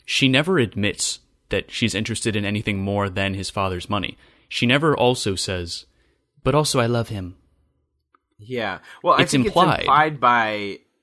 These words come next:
Speaker 2: I think it's implied by, um, "Don't you know that a man being rich is like a girl being pretty? You might not marry a girl just because she's pretty, but my goodness, doesn't it help?" So she's not just marrying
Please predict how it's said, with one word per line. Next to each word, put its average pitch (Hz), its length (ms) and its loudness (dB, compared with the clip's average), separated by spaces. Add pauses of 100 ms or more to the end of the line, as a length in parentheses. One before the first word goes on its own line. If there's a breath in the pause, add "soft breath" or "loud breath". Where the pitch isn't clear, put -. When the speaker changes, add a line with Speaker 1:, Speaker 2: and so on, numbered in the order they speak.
(400)
Speaker 2:
I 123 100 -4
think 196 260 -6
it's 185 160 -8
implied 117 520 -2
by, 95 480 -2 (720 soft breath)
um, 101 680 0 (440)
"Don't 131 240 -2
you 127 160 -2
know 117 260 0
that 104 200 -4
a 104 60 -4
man 104 260 -4
being 98 220 -6
rich 95 240 -8
is 92 120 -14
like 95 120 -10
a 95 80 -10
girl 101 260 -4
being 90 280 -8
pretty? 95 300 -8 (200)
You 104 120 -8
might 107 240 -6
not 98 260 -6 (160)
marry 95 320 -6
a 87 100 -8
girl 92 240 -6
just 90 240 -12
because 95 240 -14
she's 90 220 -16
pretty, 98 300 -10
but 90 160 -10
my 95 200 -6
goodness, 92 400 -10
doesn't 92 280 -12
it 87 140 -14
help?" 95 300 -4 (140)
So 107 280 -6
she's 120 340 -6
not 127 320 2
just 113 420 0
marrying 92 720 -8